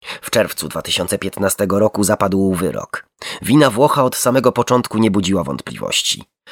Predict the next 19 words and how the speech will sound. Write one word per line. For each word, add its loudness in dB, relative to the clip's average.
Istotna -8
była -8
jedynie -6
ocena -4
tego -10
czynu -2
i -8
kara. -4
Alberto -8
M. -6
został -4
skazany 0
na -2
karę 0
dwudziestu -6
pięciu -2
lat -2
pozbawienia -2
wolności. -6